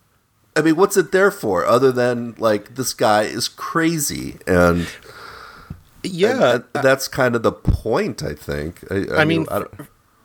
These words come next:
Speaker 2: for the titular character, right, he doesn't show up until fifty minutes into the movie, and
Speaker 1: Hmm.
Speaker 2: you're right, he has maybe three scenes,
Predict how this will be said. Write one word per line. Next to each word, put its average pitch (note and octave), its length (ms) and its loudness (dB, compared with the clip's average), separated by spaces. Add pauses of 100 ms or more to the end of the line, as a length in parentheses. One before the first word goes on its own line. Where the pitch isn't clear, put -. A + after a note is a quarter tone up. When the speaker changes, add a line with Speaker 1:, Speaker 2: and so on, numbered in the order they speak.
(160)
Speaker 2:
for - 240 0
the D3+ 120 2
titular D#3 520 0
character, C3+ 640 2
right, G#2+ 320 2
he B2+ 160 -2
doesn't A#2 260 0
show A#2+ 260 2
up B2+ 160 2
until A2 320 -2
fifty - 380 -2
minutes G#2 360 -2
into A2 260 -2
the G2 80 -2
movie, G2+ 580 2
and G#2+ 240 0
Speaker 1:
Hmm. G2 60 -2
Speaker 2:
you're A2 140 0
right, C#3+ 260 4
he A2 120 0
has A2+ 220 2
maybe A2+ 640 2
three A#2+ 460 0
scenes, C3+ 760 -4